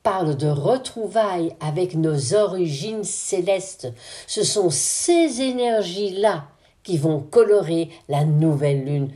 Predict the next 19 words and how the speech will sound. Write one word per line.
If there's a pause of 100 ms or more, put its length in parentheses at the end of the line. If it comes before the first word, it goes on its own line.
(160)
que
nous
accueillons. (520)
Un
moment
pour
célébrer
l'amour (280)
dans
notre
centre (300)
cardiaque. (680)
Oui, (720)
Vénus (200)
transitait
le
douzième (260)
degré
du